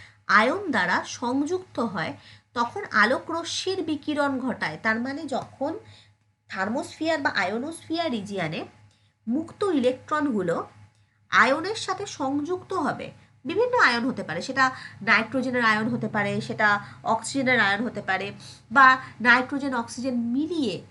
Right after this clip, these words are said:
নাইট্রোজেন অক্সাইডের বিভিন্ন আয়ন হতে পারে। তো এই আয়নগুলোর সাথে যখন মুক্ত ইলেকট্রনগুলো একে অপরের সাথে সংযুক্ত হয়ে যায়, এই সংযুক্তির ফলে সেখান থেকে আলোর ছটা নির্গত হয়, আলোক রশ্মির বিকিরণ ঘটতে থাকে, কারণ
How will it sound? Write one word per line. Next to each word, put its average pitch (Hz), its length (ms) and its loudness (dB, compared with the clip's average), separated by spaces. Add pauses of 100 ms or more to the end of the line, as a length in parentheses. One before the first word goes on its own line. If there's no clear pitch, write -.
নাইট্রোজেন 262 520 0
অক্সাইডের 302 540 -2
বিভিন্ন 285 320 0
আয়ন 214 300 2
হতে 214 180 -6
পারে। 170 300 -6 (640)
তো 320 80 -10
এই 311 360 -4 (120)
আয়নগুলোর 254 560 0
সাথে 214 340 -6
যখন 214 520 -8
মুক্ত 247 300 -4
ইলেকট্রনগুলো 208 720 -6
একে 226 300 -8
অপরের 214 220 -6
সাথে 220 220 -10
সংযুক্ত 311 600 -2
হয়ে 165 260 -4
যায়, 185 280 -8 (380)
এই 349 180 -4
সংযুক্তির 247 800 -2
ফলে - 300 -4 (320)
সেখান 320 400 -4
থেকে 302 340 -10
আলোর 240 440 4
ছটা 262 380 0
নির্গত 202 420 -4
হয়, 190 220 -8 (320)
আলোক 277 380 4
রশ্মির 339 500 0
বিকিরণ 262 760 -2
ঘটতে 185 280 -6
থাকে, 165 280 -8
কারণ 220 320 -2